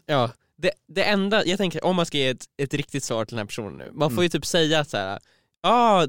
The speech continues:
Speaker 1: jo, men så här, kanske så här, vad har du tänkt för tatuering?" Och så lägger den så här, jag tänkte så här, "Ah, jätteful.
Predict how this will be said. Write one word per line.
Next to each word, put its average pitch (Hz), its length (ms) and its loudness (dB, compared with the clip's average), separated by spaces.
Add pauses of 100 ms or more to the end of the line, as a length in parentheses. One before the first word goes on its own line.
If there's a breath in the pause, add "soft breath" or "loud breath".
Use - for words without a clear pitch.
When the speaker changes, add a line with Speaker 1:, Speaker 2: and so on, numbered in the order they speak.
Speaker 1:
jo, 196 140 2
men 214 140 2
så 190 100 -2
här, 175 60 0
kanske 196 380 -2
så 175 80 -2
här, 151 60 -2
vad 170 140 2
har 180 120 4
du 165 60 -2
tänkt 208 320 -2
för 143 60 -10
tatuering?" 107 480 -8
Och 143 100 -4
så 156 100 0
lägger 143 220 2
den 131 80 -2
så 135 80 -4
här, - 120 -4
jag - 160 -6
tänkte 180 200 -6
så 165 80 -6
här, 202 140 2
"Ah, 202 60 6
jätteful. 160 480 -2